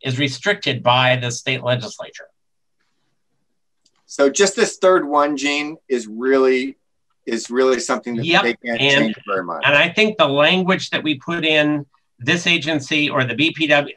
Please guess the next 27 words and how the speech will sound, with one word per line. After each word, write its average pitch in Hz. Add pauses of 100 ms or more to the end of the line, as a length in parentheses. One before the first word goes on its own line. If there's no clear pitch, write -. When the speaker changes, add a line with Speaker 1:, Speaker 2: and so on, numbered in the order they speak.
Speaker 1:
the 127
Bennington 131
Police 135
Department 135 (500)
prohibits 165
prolonged 139
face 135
down 123
prone, 135 (560)
uh, 110 (120)
restraint," 131 (640)
uh, 117 (180)
prolonged 131 (220)
face 127
down 120
prone 127
restraint 120 (260)
is 127 (400)
our 151
language. 165 (220)
And 120
that 131
was 127
language 135
that 117
the 117
Bennington 131